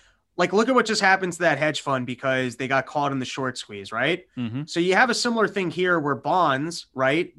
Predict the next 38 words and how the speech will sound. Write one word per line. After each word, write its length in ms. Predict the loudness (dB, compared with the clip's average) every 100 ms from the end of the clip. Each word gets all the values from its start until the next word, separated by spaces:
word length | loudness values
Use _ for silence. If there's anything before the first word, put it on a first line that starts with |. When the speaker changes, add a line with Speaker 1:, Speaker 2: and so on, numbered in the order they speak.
| -8
Speaker 1:
The, 160 | -8 -4
they're, 560 | 0 4 6 6 4
you 120 | -2 2
might 120 | 4
have 80 | 4
a 60 |
value 420 | 2 2 4 4
of 80 | 4
a 60 | 2
bond 300 | 2 2 4
right 140 | 2
now, 240 | 2 0 0
and 120 | -2
let's 100 | -2
just 160 | -4
say 180 | -2 -2
it's 140 | -2 -4
still 540 | -4 -2 0 -2 -6 _ _
at 180 | -2 0
a 60 | 2
hundred 260 | 2 2
dollars. 320 | 0 0 -4 -8
It 80 |
was, 80 | -8 -4
it 40 |
was 160 | -4 -4
created 360 | 0 2 4
at 80 | 4
a 60 | 4
hundred 220 | 4 4
dollars 360 | 4 4 2 -2
and 80 |
it's 80 | -4
valued 320 | 2 4 4
at 60 | 0
a 20 |
hundred 240 | -2 -4 -4
dollars. 420 | -2 -4 -10